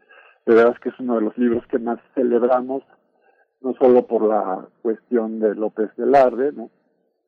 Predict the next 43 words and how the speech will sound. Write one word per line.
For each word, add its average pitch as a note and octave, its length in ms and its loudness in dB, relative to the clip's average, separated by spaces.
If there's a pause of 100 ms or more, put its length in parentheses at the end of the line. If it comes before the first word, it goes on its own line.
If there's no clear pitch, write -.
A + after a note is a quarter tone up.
(140)
Es - 60 -20 (180)
un A2+ 80 -12
libro A#2 240 -6
que - 200 -10
se A2 40 -4
puede A2 240 -2
leer A2 240 -4 (320)
de A2 200 -20
mara-, G#2 340 -8 (160)
manera A2 340 -8
maravillosa". A2+ 640 0 (500)
Y C#3 80 2
entonces D#3 260 4
ya F3 100 6
los F3 200 0
pro-, B2+ 420 -6 (180)
los B2 240 -2 (220)
consejos C#3+ 480 -4 (960)
aceptan F3 500 -2
los D#3 120 0
libros, D#3 400 -2
me A#2+ 140 -6
lo, A2 220 -4
me A2 180 -8
lo, G#2 140 -8 (260)
me A#2+ 160 -8
dicen C#3 320 -2
a C3 60 0
mí, C#3+ 120 -4 (240)
me A2+ 80 -6
dan A#2+ 220 2
la B2 120 4 (140)
orden, A#2+ 320 -2 (240)
este, A2+ 400 -10
este B2 220 -12
libro B2 240 -4
ya B2+ 240 -2
pasó, A#2 500 -2
ya A#2 180 -6
que - 140 -18
pase C3 400 -2
al A2 300 -4
programa, A2 400 -8